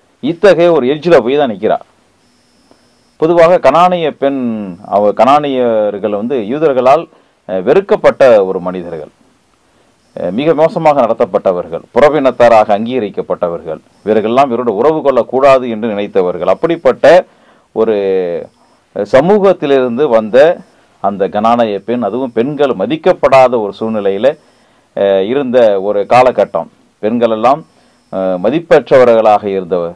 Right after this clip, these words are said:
ஒரு காலகட்டத்திலே இந்த கனானிய பெண் எல்லாவற்றையும் இழந்து, நம்பிக்கை இழந்து அந்த எட்ஜில் போய் நிற்கிறார். ஏனென்றால் தன்னுடைய மகள் பேய் பிடித்தவளாக இருக்கிறாள், எல்லா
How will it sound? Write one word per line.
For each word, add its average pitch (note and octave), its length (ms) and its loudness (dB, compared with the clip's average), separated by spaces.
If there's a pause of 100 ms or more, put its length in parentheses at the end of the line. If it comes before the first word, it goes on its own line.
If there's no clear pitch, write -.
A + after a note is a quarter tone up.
ஒரு G2 200 -4
காலகட்டத்திலே G#2+ 880 2 (440)
இந்த F#2+ 180 -2
கனானிய C#3 640 0
பெண் B2+ 340 -2 (220)
எல்லாவற்றையும் C#3+ 840 0
இழந்து, C#3 640 -2 (500)
நம்பிக்கை B2 640 -2
இழந்து C3+ 640 -2
அந்த F#2 200 -10
எட்ஜில் A#2+ 460 -2
போய் B2 180 -4
நிற்கிறார். G2 360 -10 (1300)
ஏனென்றால் A2 420 0
தன்னுடைய G2 400 -2
மகள் B2 380 0 (500)
பேய் B2 200 -2
பிடித்தவளாக G2+ 560 0
இருக்கிறாள், G2 580 -2 (360)
எல்லா A2 380 0